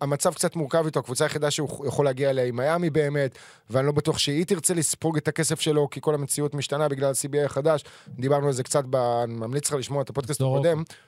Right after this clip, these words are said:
Speaker 1: סורוקה נתן פה הסברים יחסית, אה, מקיפים. אה, הבן אדם
Speaker 2: ובעברית.
Speaker 1: בעברית, כן. אני לא, לא
Speaker 2: זה מה
Speaker 1: יכול להגיד
Speaker 2: שחשוב,
Speaker 1: לך בו-,
Speaker 2: שבעברית.
Speaker 1: בוודאות שהבנתי לגמרי, עדיין יש לי איזשהו,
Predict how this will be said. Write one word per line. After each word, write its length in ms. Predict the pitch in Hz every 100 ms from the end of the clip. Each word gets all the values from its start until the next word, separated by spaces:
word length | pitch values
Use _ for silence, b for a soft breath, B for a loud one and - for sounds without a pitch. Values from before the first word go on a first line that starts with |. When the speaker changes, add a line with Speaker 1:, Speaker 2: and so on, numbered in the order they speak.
| -
Speaker 1:
סורוקה 400 | 120 123 147 131
נתן 280 | 120 131 127
פה 280 | 131 123 113
הסברים 420 | 110 120 123 143 117
יחסית, 440 | - - 131 -
אה, 140 | 110 107
מקיפים. 500 | 107 - - 165 160 B B B 113
אה, 60 | 107 107 104
הבן 180 | - 101
אדם 80 | 139 139
Speaker 2:
ובעברית. 380 | 139 143 147 - _ -
Speaker 1:
בעברית, 400 | 139 139 147 -
כן. 240 | 143 117 113
אני 160 | 127 120
לא, 80 | 160 165
לא 120 | 175
Speaker 2:
זה 40 |
מה 60 | 196
Speaker 1:
יכול 120 | 202
להגיד 220 | 190 185
Speaker 2:
שחשוב, 220 | 196 165
Speaker 1:
לך 60 | 160
בו-, 100 | 151
Speaker 2:
שבעברית. 340 | 156 147 160 139
Speaker 1:
בוודאות 400 | 156 160 185 175
שהבנתי 520 | 185 147 180 170 170
לגמרי, 480 | 156 202 247 196 165
עדיין 380 | 160 190 165
יש 200 | 143 131
לי 60 | 139
איזשהו, 360 | 127 113 -